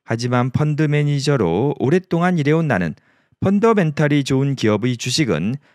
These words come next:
결국 장기적으로 오른다는 사실을 경험으로 알고 있다.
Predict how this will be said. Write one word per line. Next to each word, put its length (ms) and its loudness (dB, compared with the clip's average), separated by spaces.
결국 540 -2
장기적으로 800 0
오른다는 460 0
사실을 600 -2
경험으로 460 -4
알고 260 0
있다. 360 -6